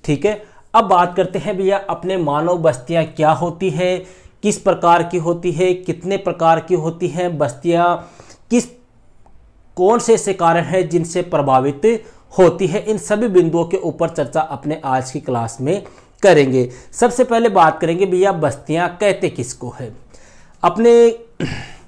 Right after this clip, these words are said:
कई बार अपने नॉर्मल आम बोलचाल की भाषा में कहते हैं ना कि सर ये हमारी बस्ती है, ये सर दूसरे गांव की बस्ती है, ये तीसरे गांव की बस्ती है।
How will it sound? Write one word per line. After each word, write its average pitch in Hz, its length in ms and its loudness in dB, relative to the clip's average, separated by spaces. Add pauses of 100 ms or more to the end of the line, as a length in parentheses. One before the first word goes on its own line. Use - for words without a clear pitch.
(520)
कई 202 140 8
बार 214 200 6
अपने 220 240 2
नॉर्मल 185 540 4
आम 170 480 0
बोलचाल 175 480 2
की 208 120 -4
भाषा 175 280 0
में 185 140 -4
कहते 170 260 -2
हैं 196 60 -4
ना 208 60 -4
कि 196 160 -6
सर 202 220 -4
ये 196 480 0 (340)
हमारी 160 400 4
बस्ती 160 400 0
है, 123 280 -2 (1160)
ये 190 220 4
सर 208 600 2 (520)
दूसरे 214 480 4
गांव 170 260 4
की 185 160 2
बस्ती 165 340 0
है, 175 100 2
ये 175 220 2 (160)
तीसरे 214 400 2
गांव 175 260 4
की 180 160 2
बस्ती 143 420 2
है। 131 160 0